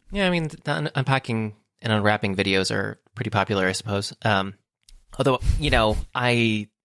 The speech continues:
uh, you know, shouldn't be too critical. I was watching, um, a series of keyboard building videos the other night, uh, just one after the other, uh, and, and the person wasn't even, like, doing anything with, like, a purpose. They'd have, like, a, a loose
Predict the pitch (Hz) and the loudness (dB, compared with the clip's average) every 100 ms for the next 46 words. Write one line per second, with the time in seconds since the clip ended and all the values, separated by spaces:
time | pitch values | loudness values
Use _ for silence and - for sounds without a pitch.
0 | _ _ 87 104 101 98 101 - 151 110 | _ _ -20 -20 -18 -18 -18 -18 -16 -16
1 | 92 117 156 156 _ _ 127 104 98 _ | -18 -20 -18 -20 _ _ -10 -10 -10 _
2 | _ - 131 104 95 _ _ _ 98 104 | _ -10 -8 -8 -12 _ _ _ -16 -12
3 | 104 - 98 101 95 104 104 - 101 - | -6 -2 0 2 2 2 0 0 0 0
4 | 98 98 - 101 92 92 95 - - 98 | -6 -8 -10 -6 -4 -6 -10 -10 -4 -2
5 | 95 95 98 98 - - - - - _ | -2 -6 -10 -16 -20 -20 -20 -20 -20 _
6 | - 120 110 98 92 87 98 90 92 95 | -8 -6 -4 -2 -2 -2 -6 -8 -6 -8
7 | - - 107 98 85 - 104 95 92 92 | -8 -8 -6 -4 -4 -2 0 2 2 0
8 | - - 107 110 107 104 101 98 101 101 | -4 -10 -12 -2 0 0 -2 -2 0 2
9 | 95 90 - 107 101 101 104 98 - - | 0 -2 -2 0 0 0 -2 -4 -10 -6
10 | 104 98 101 120 123 143 127 113 117 123 | -6 -4 -2 2 2 2 2 2 2 2
11 | 117 110 98 101 113 113 110 104 101 98 | 0 0 -2 -2 -2 0 0 -2 -4 -6
12 | - - - 110 131 131 - 104 98 104 | -10 -10 -2 0 4 2 2 0 0 0
13 | 95 90 - - 92 87 90 95 98 104 | 0 -2 -4 -6 -4 -4 -6 -8 -4 -4
14 | 104 - | -2 -4